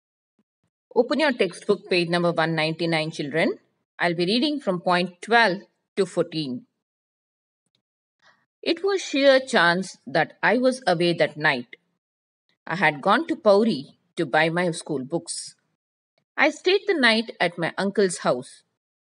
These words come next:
We felt the tremors. We ran out into the open. Again and again the tremors came.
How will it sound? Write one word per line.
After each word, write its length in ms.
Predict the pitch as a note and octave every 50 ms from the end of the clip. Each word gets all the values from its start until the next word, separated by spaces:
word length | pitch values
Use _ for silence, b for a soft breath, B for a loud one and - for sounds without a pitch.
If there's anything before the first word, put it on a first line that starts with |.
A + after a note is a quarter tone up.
| _ _ _ _ _ _ _ -
We 120 | B2+ D3
felt 400 | C#3 - - - D#3 E3 E3+ E3
the 100 | - F#3+
tremors. 800 | E3+ - F#3+ G3+ G3+ A3 F#3+ E3 C3+ - - - - - _ _ _ _ _ _ _ _ _ _ _ _ _ _ _ _ _
We 200 | G#3 D4+ D#4+ A#3
ran 280 | G#3+ B3 D4 F#4+ F#4+
out 260 | F4 D#4+ D#4+ D4+ - - -
into 280 | - G3 F#3+ F3 A3 A3
the 160 | G3 G3 - - -
open. 480 | F#3+ G3 F#3+ - F#3 - - D3+ D#3 - _ _ _ _ _ _ _ _
Again 360 | - A#3+ A3+ A#3 D4 D4+ D4
and 160 | C4 A#3 G3 - -
again 400 | F#3 F#3+ E3+ F#3+ G3 G3 G3 F#3
the 100 | D#3+ C#3
tremors 540 | - - F3 F3 E3+ E3+ E3+ E3 E3 - -
came. 340 | - - D#3+ C3+ G#2+ C#3+ -